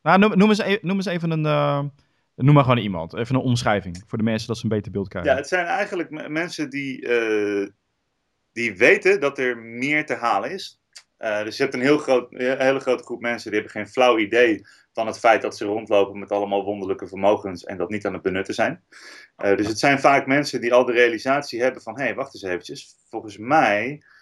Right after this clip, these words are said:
Speaker 2: valt er nog wat te halen uit het leven en volgens mij, eh, eh, kan ik daar wat mee.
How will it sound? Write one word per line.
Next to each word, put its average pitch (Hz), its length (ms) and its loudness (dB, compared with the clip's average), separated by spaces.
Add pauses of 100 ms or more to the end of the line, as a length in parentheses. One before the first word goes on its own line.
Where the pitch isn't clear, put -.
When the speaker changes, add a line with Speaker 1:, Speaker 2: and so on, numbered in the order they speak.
(320)
Speaker 2:
valt 139 220 2
er 127 60 -6
nog 117 120 -8
wat 120 160 -4
te 113 60 -6
halen 131 300 2
uit 110 140 0
het 101 100 -8
leven 101 360 0
en 101 120 -16
volgens 101 240 -18
mij, 113 460 -2
eh, 98 640 -4
eh, 95 80 -10
kan 143 160 2
ik 127 80 -6
daar 95 140 -2
wat 87 140 -10
mee. 92 260 -10